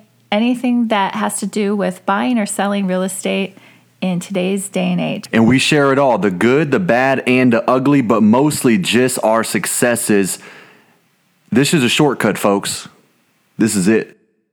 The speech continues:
Speaker 1: In today's episode, we're gonna talk about all of the books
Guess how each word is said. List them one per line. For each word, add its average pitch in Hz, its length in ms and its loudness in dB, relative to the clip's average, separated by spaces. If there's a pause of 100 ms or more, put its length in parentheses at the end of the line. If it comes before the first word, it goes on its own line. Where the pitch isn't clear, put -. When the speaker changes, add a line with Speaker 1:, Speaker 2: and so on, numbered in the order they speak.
(580)
Speaker 1:
In 214 120 -20
today's 330 440 -18
episode, 233 560 -20
we're 185 140 -20
gonna 208 260 -20
talk - 320 -20
about 190 540 -20 (160)
all 190 300 -20
of 277 120 -20
the 381 80 -20 (200)
books 202 520 -20